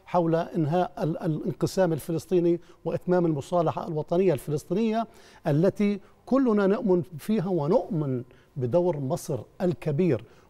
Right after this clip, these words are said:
والتاريخي في تثبيت هذه الكيانية وتثبيت الشرعية الوطنية الفلسطينية، مع الأخذ بعين الاعتبار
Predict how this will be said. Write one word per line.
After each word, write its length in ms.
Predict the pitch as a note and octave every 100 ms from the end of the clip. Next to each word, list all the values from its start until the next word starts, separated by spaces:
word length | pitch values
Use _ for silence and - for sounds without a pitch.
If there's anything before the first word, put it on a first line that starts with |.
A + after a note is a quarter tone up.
| -
والتاريخي 760 | E3+ - E3+ F3 G#3 - G3+ - - -
في 180 | E3+
تثبيت 680 | D3+ E3 - C#3 B3 F#3+ -
هذه 280 | D#3 D3+ D3+
الكيانية 680 | D3 - D#3+ E3 F#3 F#3 F#3 - -
وتثبيت 500 | D3 D3+ C3+ F3+ A3+
الشرعية 500 | - - D#3+ F3+ F#3+
الوطنية 520 | D#3+ D3+ - F#3+ G#3 E3+
الفلسطينية، 600 | - E3+ - G3 G#3 F3+
مع 180 | E3
الأخذ 440 | E3 - A3 A3+ D#3
بعين 260 | C#3+ F#3 G3
الاعتبار 600 | F3+ F#3 - E3+ F3+